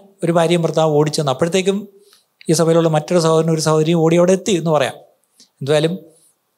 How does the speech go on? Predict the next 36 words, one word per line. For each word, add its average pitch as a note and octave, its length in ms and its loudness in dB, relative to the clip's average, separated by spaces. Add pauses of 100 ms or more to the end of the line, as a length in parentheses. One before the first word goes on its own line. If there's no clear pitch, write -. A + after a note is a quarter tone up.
എല്ലാവരും D3 240 -2
കൂടെ D3+ 120 -4
ചേർന്ന് C#3+ 400 -2 (580)
കിംസി E3 300 -2
കൊണ്ടുപോയി. A#2+ 440 -6 (480)
അവിടെ C#3+ 180 0
ചെന്ന് F3 200 2
അവരൊന്ന് E3+ 360 2
ശ്രമിച്ചു E3+ 320 0
നോക്കിയപ്പോൾ, D#3+ 340 -2
"ഇല്ല, F3 140 -2
ഇല്ല, F3+ 120 0
ഇല്ല, D#3 100 -2
ഇനി D3+ 120 -4
കൂടുതൽ E3 340 -4
റിസ്ക് D3 220 -4
എടുക്കണ്ട, C3+ 300 -4
അത് C3 180 0
മുകളിലോട്ട് C#3+ 400 -4
കയറിപ്പോയി C#3 380 -6
കുഴപ്പമായ C3+ 600 -6 (840)
അനസ്തേഷ്യ D3+ 420 -2
കൊടുത്ത് C#3+ 240 -2
രാവിലെ C#3 360 -2
തിയേറ്ററിൽ C#3+ 300 -2
കൊണ്ട് A#2 220 -6
ഇതങ്ങ് A2 220 -8
എടുക്കാം, - 300 -12 (600)
രാത്രി C3 260 -4
അഡ്മിറ്റ് B2+ 300 -8
ചെയ്തു." D3 300 -8
രാവിലെ B2+ 360 -4
ആയപ്പം A#2+ 420 -8 (100)
തിയേറ്ററിൽ A#2+ 280 -10
കയറ്റി B2+ 340 -8
മയക്കി C#3 500 -4